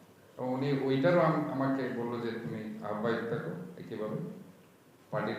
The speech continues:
পাশাপাশি।" এবং ওটা, ওটা দিয়ে উনি বলতেন, "তোমরা স্টুডেন্টদেরকে একটা কলম দাও,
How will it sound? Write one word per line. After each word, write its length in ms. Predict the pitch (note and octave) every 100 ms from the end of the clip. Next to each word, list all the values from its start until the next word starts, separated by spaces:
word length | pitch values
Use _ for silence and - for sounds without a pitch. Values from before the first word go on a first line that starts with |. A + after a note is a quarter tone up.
| G#2+
পাশাপাশি।" 480 | G#2 C3 A#2+ -
এবং 320 | D#3+ A#2+ G#2+ G#2+
ওটা, 300 | G#2 - - - - - - -
ওটা 220 | B2 D#3+
দিয়ে 260 | E3+ F3 D#3+
উনি 180 | D3+ D3
বলতেন, 400 | C3 C#3 E3 -
"তোমরা 440 | B2 A#2 A2+ - -
স্টুডেন্টদেরকে 640 | - C3+ C3 B2+ A#2+ B2+
একটা 180 | A2+ -
কলম 400 | C3 C3 A#2+ A2
দাও, 260 | G#2 G#2